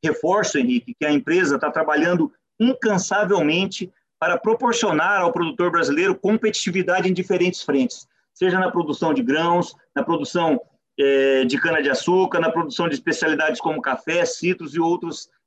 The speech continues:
eh, e outras culturas, né? A gente vem buscando alternativas aí a cada dia pra que possa deixar a nossa oferta mais completa, fortalecendo nossas parcerias com instituições de pesquisas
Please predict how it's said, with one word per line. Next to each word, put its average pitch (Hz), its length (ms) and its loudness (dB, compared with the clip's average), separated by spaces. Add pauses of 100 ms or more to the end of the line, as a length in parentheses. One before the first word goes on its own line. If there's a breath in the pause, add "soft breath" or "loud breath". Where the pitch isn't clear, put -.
eh, 139 300 2
e 160 80 2
outras 165 260 0
culturas, 127 480 -2
né? 233 160 2 (380)
A 180 40 -2
gente 185 200 -2
vem 220 120 2
buscando 202 420 0
alternativas 190 760 0
aí 160 160 0
a 175 80 0
cada 180 260 -2
dia 160 440 -2 (260 soft breath)
pra 156 120 -2
que - 100 -4
possa 175 320 -2
deixar 170 260 -2
a 175 40 0
nossa 175 200 -2
oferta 180 380 -2
mais 190 220 0
completa, - 800 -2 (360)
fortalecendo 180 640 0
nossas 170 280 -2
parcerias 156 520 0
com - 80 -6
instituições 139 480 -8
de 120 80 -14
pesquisas 165 760 -4